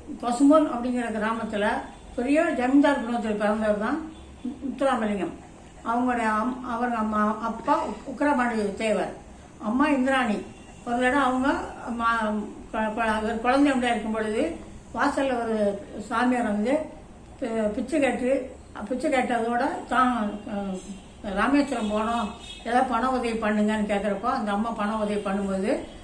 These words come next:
அவர் சொல்றாரு, "உனக்கு ஆண் குழந்தை பிறக்கும், அந்த ராமநாதர் பே-, ராமநாத சுவாமி பேரை வையுமா" அப்படின்னு சொல்லிட்டு போயிடுறாரு. அதே மாதிரியே அவங்க அந்த அம்மாவுக்கும் பிறந்த ப-, ஆண் குழந்தை பிறக்குது, அதுக்கு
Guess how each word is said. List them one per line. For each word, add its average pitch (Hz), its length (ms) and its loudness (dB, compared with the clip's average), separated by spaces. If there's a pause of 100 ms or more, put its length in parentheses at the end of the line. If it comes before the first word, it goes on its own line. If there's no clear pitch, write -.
(160)
அவர் 208 220 0
சொல்றாரு, 214 320 2
"உனக்கு 208 340 0
ஆண் 220 220 2
குழந்தை 208 280 4
பிறக்கும், 208 640 -2 (280)
அந்த 208 260 2
ராமநாதர் 214 600 2
பே-, 190 320 0
ராமநாத 233 400 0
சுவாமி 208 320 0
பேரை 208 260 0
வையுமா" 196 420 0 (260)
அப்படின்னு 214 260 0
சொல்லிட்டு 214 400 -4
போயிடுறாரு. 190 340 0 (420)
அதே 220 220 0
மாதிரியே 247 300 2
அவங்க 233 240 0
அந்த 208 120 -2
அம்மாவுக்கும் 220 640 -2 (440)
பிறந்த 240 300 -2
ப-, 202 540 0 (240)
ஆண் 240 160 -2
குழந்தை 226 280 0
பிறக்குது, 214 380 -2
அதுக்கு 247 400 -2